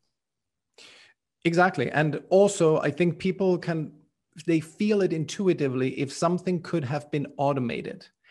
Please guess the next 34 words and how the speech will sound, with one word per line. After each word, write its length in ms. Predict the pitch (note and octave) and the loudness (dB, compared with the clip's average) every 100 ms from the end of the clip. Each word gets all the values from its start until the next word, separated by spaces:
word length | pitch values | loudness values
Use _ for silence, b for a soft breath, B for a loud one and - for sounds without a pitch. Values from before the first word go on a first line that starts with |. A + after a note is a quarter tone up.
| b | b
That's 200 | - D3 | 0 4
why 100 | F3+ | 4
I 40 | D#3+ | 6
always 280 | D#3 D#3 C#3 | 4 2 0
tell 220 | D#3+ D#3 | 0 2
my, 460 | D3 C#3+ C#3 C3+ - | 2 0 0 -2 -2
my 160 | C3+ | -4
students, 340 | B2 - D#3+ B2+ | -4 -2 -4 -2
my 120 | B2+ | -6
clients, 480 | - E3+ C3+ C3+ - B B B | -2 -2 -2 -4 -10 B B B
that 380 | C#3 C#3 C#3 - _ - | 2 2 0 -20 _ -2
make 320 | D#3 F#3 F#3+ | 2 2 0
sure 240 | - F3+ | 0 2
that 380 | D3+ C3+ B2 - | 4 2 0 -8
any 340 | - D#3+ G3+ A#3 | -4 0 2 2
of 180 | F#3+ E3 | 2 2
your 500 | E3 D#3 D#3 D3+ _ _ _ _ _ _ _ _ G3 | 2 4 2 -2 _ _ _ _ _ _ _ _ -20
templated 720 | - F#3 A3 A3 F3 D#3 C#3 | -6 2 2 2 2 2 0
outreaches 880 | - E3+ F3+ - C3 - C#3 E3 - - | 0 0 0 -4 -6 -6 -6 -6 -10 -6
always 400 | E3+ G3 A#3+ B3 | 2 4 4 2
contain 520 | - A3 G3+ - F3 F3+ | -2 -2 -2 -2 -2 -2
some 300 | - E3+ F#3 | -2 -2 -2
kind 260 | - F#3 | -2 0
of 80 | F3 | 0
an 120 | F3 - | 0 -2
element 580 | E3 D#3 C3 D#2 D2+ - B B B | 0 2 0 -2 -4 -6 B B B
that 160 | D#3 C#3 | 0 0
you 300 | C#3 F3 F#3+ | 0 0 0
can 280 | G3+ F3+ | -2 -2
customize 840 | D#3 F#3+ F#3 - D#3+ C3+ C3+ C#3+ C#3+ | -2 -4 -4 -2 0 2 0 -2 0
based 300 | D#3 E3 D#3+ | 2 2 0
on 160 | D#3 C#3+ | -2 2
their 160 | C#3 | 0
profile 800 | C#3 E3+ D#3 - - - G3+ A3+ | 0 0 0 -2 -6 -4 -6 -6